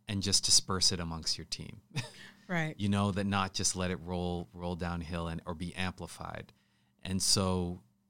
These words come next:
Speaker 1: I'm not telling people this is how you save the organization. <laughs> Uh, you know, this is how you take down the leadership, because that on top of everything else is too much.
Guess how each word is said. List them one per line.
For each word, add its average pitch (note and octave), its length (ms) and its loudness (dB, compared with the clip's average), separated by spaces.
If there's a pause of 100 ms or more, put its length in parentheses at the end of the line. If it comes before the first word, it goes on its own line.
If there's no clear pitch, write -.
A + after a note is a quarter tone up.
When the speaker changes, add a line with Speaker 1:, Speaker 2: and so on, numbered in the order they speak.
(280)
Speaker 1:
I'm G2+ 200 4
not G#2 280 4
telling G2 340 2
people F#2 380 -2
this F#2 180 4
is F#2+ 120 4
how F#2 160 0
you F2+ 300 0
save F#2 440 6
the F2+ 100 0
organization. F2 1000 -2 (220)
<laughs> G3+ 80 6 (680)
Uh, F2 500 2 (840)
you F#2+ 100 -6
know, E2+ 460 -2 (120)
this G2+ 220 6
is G2+ 140 4
how F#2 220 4
you F2+ 220 0
take - 360 -2
down F#2 240 0
the F2 60 0
leadership, G2 720 0 (120)
because F#2 560 -2
that G2+ 240 2
on G2+ 140 0
top F#2+ 260 -2
of F2+ 120 -4
everything F#2 440 -4
else F#2+ 440 2
is G2+ 120 0
too F#2+ 200 -2
much. G2+ 500 -4